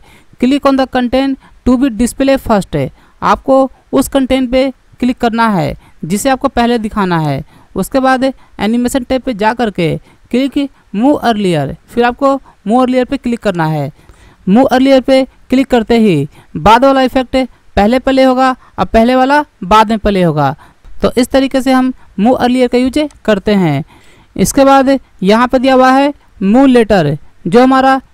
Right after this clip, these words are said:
इस टाइप से दिखा देता है। और इसका जो काम होता है, मूव लेटर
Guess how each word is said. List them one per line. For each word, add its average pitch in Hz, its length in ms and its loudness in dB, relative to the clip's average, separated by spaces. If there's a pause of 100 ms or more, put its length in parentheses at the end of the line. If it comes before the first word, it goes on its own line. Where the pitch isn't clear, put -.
इस 233 100 -2
टाइप 254 180 2
से 277 100 0
दिखा 233 240 0
देता 208 300 0
है। 160 260 0 (420)
और 214 140 4
इसका 233 180 0
जो 269 120 2
काम 247 240 2
होता 262 240 2
है, 262 260 2 (300)
मूव 226 180 4
लेटर 247 540 2